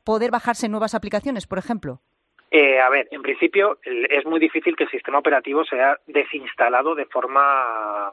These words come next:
Speaker 2: remota, ¿vale? ¿Se podría hacer? Sí. Yo creo que lo que no hay, lo que no va, lo que no va a pasar es que no va a haber, eh, actualizaciones nuevas, ¿vale? Con el, el, el, el, eh, el, la, la, el agujero de seguridad que eso conlleva, porque Google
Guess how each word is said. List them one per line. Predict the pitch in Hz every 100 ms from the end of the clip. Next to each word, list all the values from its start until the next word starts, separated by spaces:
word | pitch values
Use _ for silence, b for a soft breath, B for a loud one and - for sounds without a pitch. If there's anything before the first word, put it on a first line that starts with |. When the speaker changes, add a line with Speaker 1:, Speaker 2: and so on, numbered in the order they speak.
| -
Speaker 2:
remota, | - 117 120 113 101
¿vale? | 107 160 151
¿Se | 127
podría | 139 143 180
hacer? | 190 139 - -
Sí. | - 113 - B B B B B B -
Yo | - 147
creo | 170 170
que | 143
lo | 127
que | 127
no | 120 127 147 151
hay, | 151 147 147 147 147
lo | 135
que | 123 127
no | 147
va, | 151 147
lo | 139 123
que |
no | 131
va | 151
a |
pasar | - 156 156
es | -
que | 147
no | 135 143
va |
a | 139
haber, | 147 165 -
eh, | 135
actualizaciones | 123 - 131 120 117 131 139
nuevas, | 120 117 110 - - - _
¿vale? | 123 120 156 - _
Con | - 117
el, | 123 135 147 120 107 107 - _
el, | - 92
el, | - 101 107
el, | - 123 127
eh, | 135 117 B B B
el, | 135 120
la, | 117 117
la, | 120 120 113 110 110
el | 117 131
agujero | 120 117 127 131
de | 143
seguridad | 131 123 143
que | 143
eso | 135
conlleva, | 113 120 151 110
porque | - - 113 110 -
Google | - 139 143 151